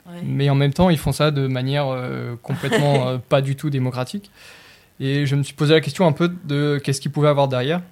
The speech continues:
Speaker 2: Et du coup, je suis allé voir un peu dans la presse ce qui avait été écrit. Euh, donc notamment sur, euh, Le Monde Libertaire, il y avait un article aussi dans Le Monde Diplo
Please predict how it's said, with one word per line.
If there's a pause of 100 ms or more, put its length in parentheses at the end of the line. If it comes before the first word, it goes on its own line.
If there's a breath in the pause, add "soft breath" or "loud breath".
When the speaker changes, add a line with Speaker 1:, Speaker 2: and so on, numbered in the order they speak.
(880)
Speaker 2:
Et
du
coup,
je
suis
allé
voir
un
peu
dans
la
presse
ce
qui
avait
été
écrit. (640 loud breath)
Euh,
donc
notamment
sur,
euh,
Le
Monde
Libertaire,
il
y
avait
un
article
aussi
dans
Le
Monde
Diplo